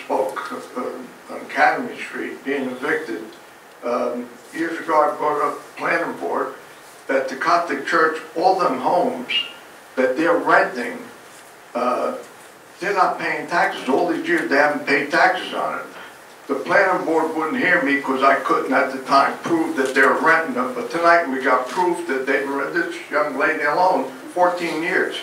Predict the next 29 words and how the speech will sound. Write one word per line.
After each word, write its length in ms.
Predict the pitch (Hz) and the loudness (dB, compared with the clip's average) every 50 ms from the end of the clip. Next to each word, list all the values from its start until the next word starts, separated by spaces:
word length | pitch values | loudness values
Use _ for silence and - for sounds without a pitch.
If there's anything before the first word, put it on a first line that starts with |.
| - - - - - - - - - - - - - - - - - - - | -12 -12 -14 -12 -12 -12 -14 -16 -16 -20 -20 -20 -20 -20 -18 -16 -10 -4 0
They've 180 | 156 - 196 | 2 2 2
been 160 | 190 180 160 | 0 0 0
making 420 | 160 170 170 170 170 143 135 123 - | 0 0 0 0 0 -2 -4 -6 -2
plenty 280 | - 170 170 170 190 190 | 0 2 2 4 4 2
of 100 | 190 185 | 2 4
money 360 | - - - 160 - - - - - - - - - - - - - - - - - | 4 4 6 4 4 0 -2 -4 -6 -6 -4 -4 -4 -4 -8 -14 -18 -20 -20 -12 -8
and 100 | - 156 | -4 0
not 260 | 143 139 135 - - - | 4 4 4 4 4 2
paying 280 | - 170 170 170 165 | 2 2 2 0 0
a 20 | - | -2
penny 340 | - - 185 180 180 175 175 | -2 0 0 2 2 2 2
taxes. 560 | 160 208 214 226 - - - - - - - - - - - - - | 4 6 6 6 4 2 -2 -6 -8 -10 -12 -14 -16 -18 -10 -4 0
And 200 | 160 156 156 160 | 0 2 4 6
those 300 | 175 208 208 202 - - | 6 6 6 4 2 0
uses, 420 | 202 208 214 220 - - 143 131 | -4 -4 -4 -4 -4 -6 -6 -4
renting 440 | 120 123 147 175 190 - - 175 170 175 | 0 4 6 6 6 6 2 -2 -6 -4
to 220 | 170 160 156 156 | -4 -2 -2 -2
a 40 | 151 | 0
nice 260 | 143 151 151 156 156 156 | 0 2 2 0 0 0
family 360 | - 170 165 170 165 165 160 | 0 2 2 2 2 2 2
like 220 | 151 147 147 147 147 | 4 6 6 6 6
her 240 | 160 170 170 160 147 | 6 6 6 6 6
and 80 | 143 | 6
all 180 | 147 151 156 156 | 6 4 4 4
the 140 | 147 139 160 | 4 6 6
others 340 | 175 180 180 175 151 123 - | 6 6 6 4 0 0 0
they're 160 | 127 127 127 | 0 2 2
renting, 280 | 123 131 131 139 139 131 | 4 4 4 4 2 2
there's 240 | 131 135 135 - | 2 0 0 0